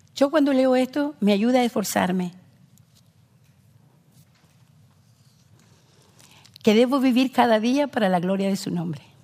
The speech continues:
sirviendo con limpia conciencia, sin fingimiento, sin obligación, sin temor de hombre, sin pensar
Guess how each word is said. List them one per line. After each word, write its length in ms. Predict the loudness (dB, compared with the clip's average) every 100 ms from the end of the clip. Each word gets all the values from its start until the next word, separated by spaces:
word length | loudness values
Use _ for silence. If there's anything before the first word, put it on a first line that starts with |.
| _ _ _ _ _ _ _ -20 -20 -20 -20
sirviendo 760 | -6 0 0 2 2 2 0 0
con 180 | 0 0
limpia 280 | 0 -2
conciencia, 560 | -2 -4 -4 -8 -10 -14 -20 _ _ _ _ _ _ _ _ _ _ _ -20 _ _
sin 300 | -6 2 2
fingimiento, 680 | 4 2 2 2 0 -4 -12 -20 _ _ _ _ _ _ _ _ -20 -20 -20 _
sin 360 | -12 0 2 4
obligación, 720 | 2 0 0 -2 -2 -2 -4 -12 _ _ _ _ _ _ _ _ _ _ _ _ _ -8
sin 220 | -2 0
temor 300 | 2 0 0
de 100 | -2
hombre, 320 | -4 -6 -12 -20 _ _ _ _ _ _ _ _ _ _
sin 260 | -4 0 2
pensar 500 | 2 0 0 -2 -2